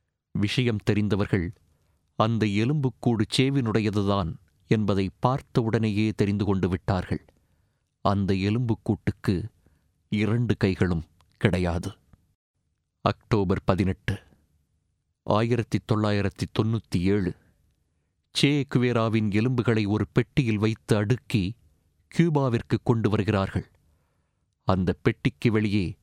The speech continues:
கியூப நாட்டுக் கொடி பறந்து கொண்டிருக்கிறது. லட்சக்கணக்கான மக்களை பார்த்து காஸ்ட்ரோ கூறுகிறார், "நன்றி சே,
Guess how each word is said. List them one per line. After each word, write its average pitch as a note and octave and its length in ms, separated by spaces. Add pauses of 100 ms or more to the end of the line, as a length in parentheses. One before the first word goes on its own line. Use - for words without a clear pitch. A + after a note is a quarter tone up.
(520)
கியூப D3+ 300
நாட்டுக் A2 440
கொடி A2+ 360
பறந்து A#2+ 360
கொண்டிருக்கிறது. G2+ 760 (800)
லட்சக்கணக்கான B2 1040
மக்களை G#2+ 500
பார்த்து G2+ 560 (600)
காஸ்ட்ரோ A2+ 500
கூறுகிறார், G2+ 720 (1600)
"நன்றி A#2 600
சே, - 420